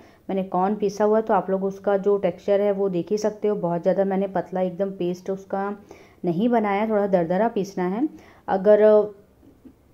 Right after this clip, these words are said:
आप लोग ने अगर ज़्यादा ही पतला पीस दिए हो, कभी-कभी ऐसा होता है ना, ज़्यादा पतला हो जाता है, तो उसमें ना आप थोड़ा सा जो कॉर्न है, जो सगा वाला कॉर्न है, वो आप लोग एक मुट्ठी के लगभग जो है उसमें डाल सकते हैं,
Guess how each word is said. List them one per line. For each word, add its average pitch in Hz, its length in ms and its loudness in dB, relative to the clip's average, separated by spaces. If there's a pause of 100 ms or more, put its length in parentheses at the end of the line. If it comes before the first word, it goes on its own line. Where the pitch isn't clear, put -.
(680)
आप 196 220 2
लोग 214 120 2
ने 214 100 4
अगर 208 160 4
ज़्यादा 185 260 2
ही 220 100 4
पतला 208 320 2
पीस 214 280 0
दिए 208 300 4
हो, 214 480 0
कभी-कभी 202 400 2
ऐसा 214 180 2
होता 320 260 0
है 214 80 0
ना, 185 220 -2
ज़्यादा 190 260 4
पतला 196 280 -4
हो 214 200 2
जाता 175 300 -2
है, 170 120 -6 (380)
तो 208 140 4
उसमें 220 420 -2
ना 285 340 4
आप 202 540 2
थोड़ा 202 260 4
सा 247 320 0 (480)
जो 202 300 4
कॉर्न 214 400 0
है, 262 220 0 (280)
जो 196 240 0
सगा 208 320 4
वाला 214 220 4
कॉर्न 196 280 0
है, 233 140 -2
वो 202 200 0
आप 196 220 -2
लोग 214 160 2
एक 196 140 0
मुट्ठी 196 300 -4
के 208 120 -2
लगभग 190 340 0
जो 190 120 -2
है 214 160 0
उसमें 208 360 -2 (480)
डाल 180 180 0
सकते 214 320 -2
हैं, 262 340 0